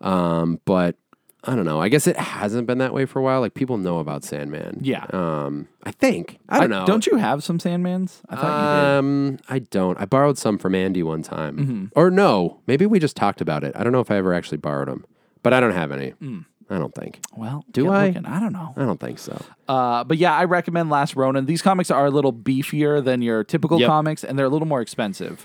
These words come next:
Speaker 1: Yeah, I think
Speaker 2: Um,
Speaker 1: nine bucks each, right?
Speaker 2: yeah, the first issue, nine bucks.
Speaker 1: Mm-hmm.
Speaker 2: Um, now, I will say, I got the last three issues, and they were, um, they were much cheaper. I got 'em on I D W's website.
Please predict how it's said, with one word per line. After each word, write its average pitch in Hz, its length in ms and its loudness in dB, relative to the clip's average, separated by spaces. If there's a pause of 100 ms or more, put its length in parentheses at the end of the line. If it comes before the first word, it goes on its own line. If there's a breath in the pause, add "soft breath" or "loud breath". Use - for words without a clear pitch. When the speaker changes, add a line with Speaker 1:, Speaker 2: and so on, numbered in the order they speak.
(100)
Speaker 1:
Yeah, 98 220 2
I 95 40 0
think 120 160 -2
Speaker 2:
Um, 110 60 0
Speaker 1:
nine 92 200 0
bucks 87 240 -4
each, 101 240 -8
right? 127 100 -4
Speaker 2:
yeah, 113 120 -2
the 95 60 -8
first 123 260 -6
issue, 127 240 -6
nine 120 300 -6
bucks. 104 300 -6
Speaker 1:
Mm-hmm. 98 340 -6
Speaker 2:
Um, 131 260 -2
now, 170 340 2
I 180 200 0
will 180 180 0
say, 147 200 -2
I 135 180 -4
got 165 180 0
the 147 80 0
last 110 340 -2
three 151 200 -4
issues, 165 320 -6
and 123 160 -8
they 120 80 -2
were, 104 420 -2
um, 98 380 -4
they 113 100 -2
were 113 120 -2
much 123 260 -4
cheaper. 98 260 -4
I 95 80 -2
got 123 140 0
'em 110 100 0
on 98 160 -2
I 107 140 -6
D 104 140 -4
W's 95 340 -6
website. 90 420 -8